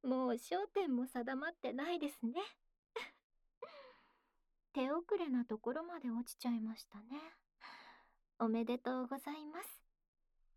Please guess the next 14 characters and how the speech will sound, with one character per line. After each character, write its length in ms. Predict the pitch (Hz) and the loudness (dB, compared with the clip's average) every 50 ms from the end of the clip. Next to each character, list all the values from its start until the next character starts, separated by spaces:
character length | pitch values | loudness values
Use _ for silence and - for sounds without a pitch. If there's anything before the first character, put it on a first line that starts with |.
| _ _ _ _ _ _ _ _ _ _ _ _ _ _ _ _ _ - | _ _ _ _ _ _ _ _ _ _ _ _ _ _ _ _ _ 0
あ 380 | 247 247 247 233 233 226 - - | 2 2 4 2 0 -2 -8 -16
あ、 600 | _ - - - - - - - - - _ - | _ -20 -20 -18 -18 -16 -18 -18 -20 -6 _ 4
も 220 | 233 233 233 233 226 | 6 6 6 6 4
う 60 | 214 | 2
意 140 | 208 233 294 | 0 0 -2
識 280 | - - - - 359 | -2 -6 -10 -6 -4
も 120 | 320 285 254 | -4 -2 -2
保 300 | - 233 226 233 247 247 | -2 -2 -2 -2 -2 -4
て 140 | 277 285 | -4 -4
な 180 | 285 285 277 262 | -4 -4 -2 -2
い 60 | 240 | -2
で 100 | 220 226 | -4 -6
す 160 | - - - 202 | -10 -14 -14 -14
ね。 420 | 202 208 233 262 285 294 294 277 | -12 -10 -10 -10 -10 -12 -14 -18